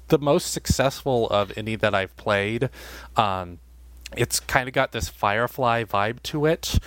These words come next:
where you're dropped onto a, uh, you know, one of those Firefly colonies where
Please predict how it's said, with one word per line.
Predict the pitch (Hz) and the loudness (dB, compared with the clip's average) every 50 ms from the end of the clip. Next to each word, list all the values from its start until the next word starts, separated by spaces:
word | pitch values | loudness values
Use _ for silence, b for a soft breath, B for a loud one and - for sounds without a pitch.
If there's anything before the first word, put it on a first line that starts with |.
| B B B B | B B B B
where | - - 107 101 101 | 0 2 2 2 2
you're | 98 110 104 | 2 0 0
dropped | 95 90 - 95 104 101 101 107 - - - - - - | 0 -2 -4 0 2 4 4 4 0 -2 -8 -12 -10 -6
onto | - 104 101 101 101 - - - 107 101 98 98 95 92 95 | -4 -2 -2 -2 -4 -4 -4 -2 0 0 0 0 0 0 2
a, | 95 92 92 92 90 90 90 90 | 2 2 2 2 0 0 0 0
uh, | 90 90 87 87 92 92 - | 0 0 0 0 -2 -6 -6
you | - 104 | -4 -4
know, | 95 90 | -4 -2
one | 87 98 95 | -2 -2 0
of | 95 | 0
those | 104 98 - | 0 -2 -2
Firefly | - - 98 101 104 - - 113 101 | -2 -2 0 0 0 0 0 0 0
colonies | 98 - - 107 101 101 107 107 113 117 120 123 113 | 0 -2 -2 -2 -2 -2 -2 -4 -4 -4 -4 -4 -2
where | 113 101 95 92 92 92 | 0 0 0 0 0 -4